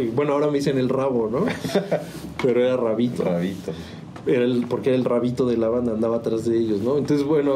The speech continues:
Speaker 1: todo, toda esta historia del apodo es porque cuando, des-, cuando empecé a tocar y, y, y estos cuates me empezaron a ver tocar, me, me decían Rabo Romo, ¿no? <laughs> Así por Sabo
Speaker 2: Por
Speaker 1: Romo.
Speaker 2: Sabo Romo.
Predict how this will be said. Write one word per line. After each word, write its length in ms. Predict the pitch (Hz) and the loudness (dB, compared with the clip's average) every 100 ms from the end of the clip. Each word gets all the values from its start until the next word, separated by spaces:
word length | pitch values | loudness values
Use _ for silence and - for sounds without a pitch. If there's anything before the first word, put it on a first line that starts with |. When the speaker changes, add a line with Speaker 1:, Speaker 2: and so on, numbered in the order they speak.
| 135 | 0
Speaker 1:
todo, 180 | - 160 | 0 0
toda 160 | 156 160 | 2 0
esta 200 | 160 160 143 - | 2 0 0 -2
historia 360 | 156 131 143 151 | -2 0 2 4
del 120 | 139 | 2
apodo 500 | 131 131 135 139 143 143 - - - - | 0 2 2 4 2 -4 -8 -8 -8 -2
es 180 | 196 127 | 0 0
porque 720 | - 139 135 - 127 120 117 - - - - - 156 | 0 0 0 0 2 2 0 -4 -12 -12 -12 -10 -2
cuando, 440 | 156 135 127 123 123 | 0 2 2 0 -2
des-, 180 | 123 127 - | -2 -2 0
cuando 200 | 135 127 | 0 0
empecé 260 | 123 127 | 0 0
a 60 | 156 | 0
tocar 440 | 165 165 156 160 165 - | 0 0 0 0 -4 -4
y, 60 | 139 | 0
y, 1000 | 120 123 127 135 123 120 120 127 131 - | 2 2 0 0 2 4 4 4 2 0
y 140 | 139 | 0
estos 220 | 127 147 | 0 -2
cuates 260 | - 135 135 | -2 -2 0
me 40 | |
empezaron 300 | 123 113 139 | -2 0 0
a 20 | 135 | 2
ver 120 | 131 | 0
tocar, 280 | 131 135 135 | 0 0 0
me, 220 | 131 139 | 0 0
me 80 | 127 | 0
decían 380 | 123 143 139 | 2 0 0
Rabo 360 | 123 131 131 123 | 0 0 0 0
Romo, 480 | 120 127 131 120 113 | 0 0 0 -2 -2
¿no? 80 | 127 - | -2 -4
<laughs> 140 | - - | -8 -10
Así 160 | - | -8
por 180 | - 120 | -4 -2
Sabo 260 | 120 131 123 | 0 0 0
Speaker 2:
Por 80 | 120 | 2
Speaker 1:
Romo. 160 | 110 | 0
Speaker 2:
Sabo 220 | 120 110 | 0 0
Romo. 240 | 107 110 | 0 -2